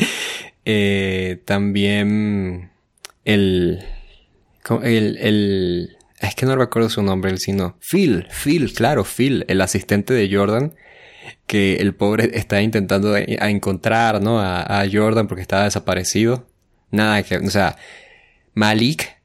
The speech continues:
de esta, de esta nueva versión no le, o sea, no, no puede en contra de Phil. Phil es muchísimo <laughs> más cómico. Y no sé,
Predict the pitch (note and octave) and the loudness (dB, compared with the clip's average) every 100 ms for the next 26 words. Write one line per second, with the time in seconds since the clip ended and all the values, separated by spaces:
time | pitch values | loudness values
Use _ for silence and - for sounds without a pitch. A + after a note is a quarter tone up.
0 | _ - G#2+ G2+ G2+ G2 - A#2 A2+ G2 | _ -4 0 4 4 2 0 2 2 2
1 | F2+ F2 F#2+ - G#2+ G#2+ F#2+ - G#2+ G2+ | 0 0 -2 -2 -2 0 -2 -2 -2 0
2 | A2 C3 D3+ A2+ F#2 F2+ G2+ - F#2+ F#2+ | 0 2 2 2 2 -2 -2 -2 0 -2
3 | A2+ A2 A2 G#2+ - A2+ B2+ G#2 A#2+ - | 0 0 0 -2 0 0 2 2 0 -2
4 | A#2+ F#2 G2+ G#2 G2 F2+ - G2 B2 C3+ | -4 -2 0 0 -2 -4 2 2 2 0
5 | - G2 F#2+ F#2+ F#2+ F#2+ F#2+ G2+ A2+ - | -4 -2 0 -2 -2 -2 2 2 2 -2
6 | - G#2 G2+ - F3 - - - - - | -8 -4 -4 -6 -14 -16 -20 -20 -20 -20
7 | - - - A2 G#2+ G#2 G2+ G2+ G2 C3+ | -20 -20 -6 -2 2 2 0 0 0 -2
8 | D3+ - | -2 -2